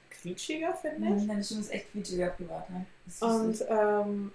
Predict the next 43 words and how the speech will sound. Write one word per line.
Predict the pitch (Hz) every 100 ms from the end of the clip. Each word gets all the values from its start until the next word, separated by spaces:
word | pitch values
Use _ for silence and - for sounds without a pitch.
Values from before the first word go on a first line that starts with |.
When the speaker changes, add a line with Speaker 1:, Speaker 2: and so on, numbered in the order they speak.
| - -
Speaker 1:
jetzt | 214 208
auch | -
hier | - 226
im | -
Podcast | 262 - 277 277 -
versuche | 226 226
ich | 208
irgendwie | 214 202
deutlicher | 190 240 - - 302
zu | - 269
reden | 262 262 254
und | 214 208
so | 202
ein |
bisschen | 202 - 185
auch | - - 190
ruhiger. | 202 247 262 262 -
Und, | 202 208 - - - - - -
ähm, | 196 196
wenn | 202
ich | 202
zum | 214
Beispiel | 214 175
mit | -
Kunden | 294 330 294
bin, | 285 254
dann | 208 190
geht | 196 190 - - _
meine | 202 185
Stimme | - 190
noch | 190 262
mal | 285
eine | 269 254
Oktave | 240 247 233 233
tiefer. | - 240 - 247 247 - - _ _ _ _ _ - - _ _ - _ _
Und, | - 190 190 185
ähm, | 196 190 185 196
sowas | 247 214
merke | 165 160 185
ich | -
dann | 180
zum | - 190
Beispiel | 196 - -